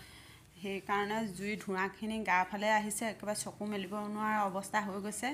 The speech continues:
এইফালে আলু কাটি আছোঁ, চাওকচোন গোটেই ধোঁৱাই ধুঁৱলি কুঁৱলি হৈ গৈছে, চকুৱে নেদেখা হৈ আলু পৰি গৈছে হাতৰ পৰা। এইফালে ইয়াতে মাংসত যিখিনি তেল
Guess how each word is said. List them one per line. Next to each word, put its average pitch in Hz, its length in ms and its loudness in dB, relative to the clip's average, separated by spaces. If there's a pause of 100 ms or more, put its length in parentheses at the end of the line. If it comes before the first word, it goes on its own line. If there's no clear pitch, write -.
(120)
এইফালে 196 320 -4
আলু 190 160 -2 (100)
কাটি 220 280 0
আছোঁ, 285 220 -2 (1000)
চাওকচোন 208 340 -2 (100)
গোটেই 220 260 -2 (120)
ধোঁৱাই 208 220 4 (120)
ধুঁৱলি 202 320 0
কুঁৱলি 220 260 0
হৈ 220 160 0
গৈছে, 226 200 -2 (100)
চকুৱে 208 300 -2
নেদেখা 196 340 0
হৈ 233 160 8
আলু 190 140 0 (100)
পৰি 208 200 0
গৈছে 214 260 0
হাতৰ 165 280 -2
পৰা। 165 100 -2 (760)
এইফালে 240 340 4 (120)
ইয়াতে 226 280 2 (640)
মাংসত 208 340 2 (120)
যিখিনি 233 340 0
তেল 214 140 -2